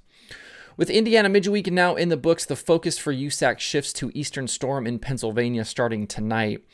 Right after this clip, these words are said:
Over the next six nights, the usac National Sprint Cars will make stops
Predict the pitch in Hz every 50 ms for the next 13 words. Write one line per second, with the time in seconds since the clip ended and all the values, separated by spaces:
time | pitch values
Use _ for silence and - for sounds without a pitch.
0 | _ - - - - - - - - 147 151 151 151 151 151 165 170 - - -
1 | - - - 202 - - - 135 127 123 120 - - 120 127 131 - - 131 104
2 | 107 127 127 120 - 123 - - - 131 120 - - 120 120 104 113 113 117 107
3 | - - - - 117 110 110 -